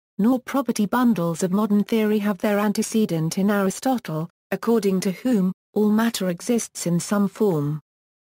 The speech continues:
There is no prime matter or pure elements, there is always a mixture, a ratio weighing the four potential combinations of primary and secondary properties and analyzed into discrete one-step and two-step abstract transmutations between the elements.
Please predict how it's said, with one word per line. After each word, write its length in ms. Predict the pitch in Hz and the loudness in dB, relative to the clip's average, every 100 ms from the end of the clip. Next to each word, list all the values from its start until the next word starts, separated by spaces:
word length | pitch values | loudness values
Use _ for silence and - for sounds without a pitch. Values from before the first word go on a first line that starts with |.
| _ - | _ -2
There 140 | 214 | 0
is 140 | 208 | 2
no 180 | 220 269 | 4 4
prime 400 | 262 - 240 220 | 2 0 2 4
matter 320 | 233 233 202 - | 2 2 -2 0
or 120 | 180 | -4
pure 360 | - - 214 208 | -2 0 2 2
elements, 500 | 240 170 139 143 - _ - | 2 0 -2 -6 -12 _ -4
there 180 | 214 208 | 0 0
is 140 | 208 | 2
always 420 | 214 214 202 196 175 | 2 2 2 0 0
a 60 | |
mixture, 540 | 190 233 - - 156 196 _ - | 0 0 -2 -4 -4 -6 _ -4
a 60 | |
ratio 500 | 185 240 226 - 190 | 0 2 2 0 0
weighing 320 | 185 220 220 | 2 2 2
the 80 | 202 | 0
four 240 | - 247 226 | 0 -2 -2
potential 600 | 190 - 226 214 - 175 | -2 -2 0 0 -2 -2
combinations 760 | 233 220 214 214 - 190 170 | 2 2 2 0 0 -2 0
of 140 | 185 - | -2 -2
primary 540 | 240 233 180 151 170 | 0 2 2 0 -2
and 120 | 185 | -4
secondary 540 | - 220 214 180 175 180 | -2 -4 -2 -2 -2 -2
properties 580 | - 262 226 190 185 | -2 -2 -2 -2 0
and 160 | 190 185 | 0 0
analyzed 640 | 208 202 175 165 165 165 | 2 2 0 0 -2 -2
into 240 | 175 175 180 | -2 -2 -2
discrete 540 | 208 - 226 202 - | -4 -2 -2 -2 -2
one-step 760 | 185 233 233 - - 247 202 | 0 2 2 0 0 0 0
and 100 | 185 | -2
two-step 640 | - 277 302 - 269 208 - | -2 0 0 2 0 0 0
abstract 540 | 247 - - 220 - | -2 -4 -4 -4 -4
transmutations 1120 | - 269 285 269 208 208 - 247 - 180 165 | 0 2 2 4 2 2 0 0 0 -2 -4
between 340 | - 196 220 202 | -4 -2 2 4
the 140 | 214 | 4
elements. 720 | 220 202 160 151 - - - | 2 2 -2 -6 -8 -14 -18